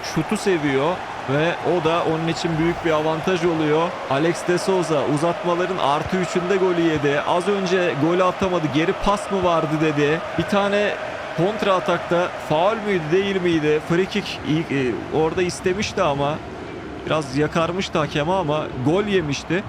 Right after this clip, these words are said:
Ve burada enteresan bir kararla topu Hacı'ya verdi. Alex artık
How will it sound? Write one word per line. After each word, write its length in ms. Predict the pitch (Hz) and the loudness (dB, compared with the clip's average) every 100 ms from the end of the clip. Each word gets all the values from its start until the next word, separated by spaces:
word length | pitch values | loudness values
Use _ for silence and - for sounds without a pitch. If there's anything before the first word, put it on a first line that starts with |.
| - - - | -10 -12 -6
Ve 140 | 139 | -2
burada 400 | 202 202 185 185 | 0 2 2 2
enteresan 680 | 180 185 185 190 - 196 190 | 0 -2 0 0 0 0 0
bir 100 | 185 | -2
kararla 440 | 190 165 165 160 175 | 0 0 2 0 0
topu 360 | 180 147 190 165 | -2 0 -2 0
Hacı'ya 400 | 175 160 175 165 | 0 2 0 2
verdi. 440 | 143 135 151 175 185 - - - | 0 0 0 -2 -6 -14 -12 -4
Alex 340 | 156 165 160 165 | 0 0 0 0
artık 340 | 151 - | 0 0